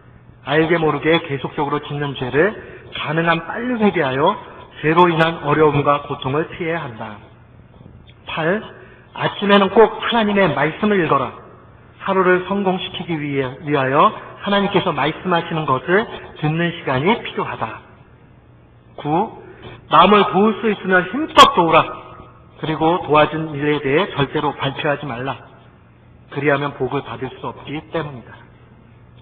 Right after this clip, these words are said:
십, 이것도 마음에 확 와닿아요. 십, 예배 시간에 항상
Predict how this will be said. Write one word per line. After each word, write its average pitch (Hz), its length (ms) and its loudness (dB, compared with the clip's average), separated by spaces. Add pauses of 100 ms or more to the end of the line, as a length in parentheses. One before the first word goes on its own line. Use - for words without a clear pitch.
(260)
십, - 160 0 (1800)
이것도 175 280 -2
마음에 131 520 -6 (260)
확 - 240 -12
와닿아요. 104 380 -10 (640)
십, - 280 -16 (840)
예배 175 240 4
시간에 185 300 6
항상 202 580 0